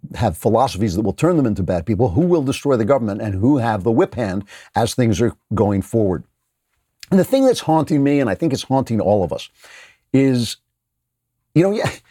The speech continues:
yesterday I had a great time wallowing in the leftist tears over, uh, the appointment of, uh, Coney Barrett to the Supreme Court. And I,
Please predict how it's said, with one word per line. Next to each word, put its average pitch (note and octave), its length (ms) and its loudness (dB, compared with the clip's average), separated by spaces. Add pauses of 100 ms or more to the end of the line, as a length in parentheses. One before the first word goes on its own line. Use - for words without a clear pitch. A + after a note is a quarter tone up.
(120)
yesterday A#2 680 2
I G#2 120 0
had A2+ 140 2
a A#2 60 0
great A#2+ 320 0
time G#2 500 -2
wallowing A#2 560 2
in G#2 100 0
the G2+ 60 0
leftist G2+ 440 0
tears F#2+ 480 0
over, F#2+ 560 2
uh, F#2 380 0 (180)
the G#2 240 2
appointment F2+ 580 0
of, E2+ 460 -4
uh, F2 320 -2 (240)
Coney G#2 280 0
Barrett F#2+ 380 0
to G#2+ 100 -12
the G2 80 -4
Supreme F2 400 -6
Court. - 280 -4 (520)
And G#2 600 2
I, G2+ 120 4